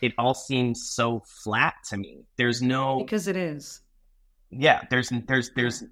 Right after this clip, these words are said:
Speaker 1: there's nothing in there. And I'm still, I'm still, you know, I was, I was, like, walking and walking my dog today and just kind of, like, thinking about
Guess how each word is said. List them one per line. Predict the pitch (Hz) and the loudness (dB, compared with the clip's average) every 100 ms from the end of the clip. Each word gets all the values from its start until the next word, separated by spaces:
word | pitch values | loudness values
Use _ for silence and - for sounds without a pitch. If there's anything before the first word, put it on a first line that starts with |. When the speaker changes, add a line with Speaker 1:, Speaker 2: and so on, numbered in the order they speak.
| - | -2
Speaker 1:
there's | 120 117 | 0 2
nothing | 117 127 135 135 123 | 2 2 2 2 2
in | 131 139 | 4 2
there. | 104 101 | 0 -2
And | 120 117 113 113 110 - _ - _ _ _ _ _ - _ _ _ _ _ _ _ _ _ _ _ _ _ _ _ _ _ _ _ _ _ - | -2 0 0 -2 -4 -14 _ -20 _ _ _ _ _ -20 _ _ _ _ _ _ _ _ _ _ _ _ _ _ _ _ _ _ _ _ _ 0
I'm | 123 | 2
still, | 123 - - 151 160 156 139 - | 2 0 2 4 4 2 -2 -2
I'm | 123 | -4
still, | - 143 135 - | 0 0 0 0
you | 117 | 0
know, | 113 | 0
I | 110 | -2
was, | 107 - | -6 -6
I | |
was, | 107 | -2
like, | 110 101 | -2 -2
walking | 107 104 - 107 104 | -2 -2 -2 0 0
and | 98 98 - - | -2 -4 -8 -8
walking | 104 101 110 | -4 -2 0
my | 104 | 0
dog | 101 101 101 | 2 0 0
today | - 104 101 | -2 -2 0
and | 101 | -2
just | 104 | -4
kind | - 104 | -2 -2
of, | 98 | 0
like, | 101 - | -2 -2
thinking | 104 98 98 | -4 -2 -2
about | 92 98 98 | 0 2 0